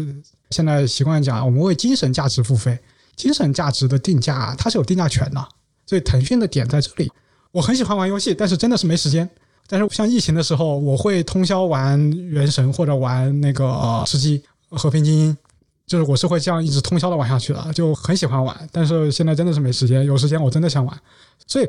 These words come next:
从这个角度上来说，腾讯最后的机会还是这个，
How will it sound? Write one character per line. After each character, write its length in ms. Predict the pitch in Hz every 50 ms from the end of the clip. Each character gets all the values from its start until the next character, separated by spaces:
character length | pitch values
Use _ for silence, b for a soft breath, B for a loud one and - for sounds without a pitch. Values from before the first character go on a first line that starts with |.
| - -
从 160 | - 180 190
这 160 | - 320 302
个 60 | 233
角 140 | 175 165 139
度 80 | 143 156
上 160 | 147 175 170
来 160 | 143 135 143
说， 360 | 135 - - 175 175 175 170
腾 220 | 170 - - 139 151
讯 200 | 165 226 202 175
最 120 | 202 190
后 160 | 175 - 202
的 100 | 170 156
机 180 | 127 - 185 196
会 400 | 175 - 190 160 143 131 127 127
还 240 | 120 117 - - 131
是 240 | 127 - 247 220
这 220 | 170 - 240 185 131
个， 80 | 143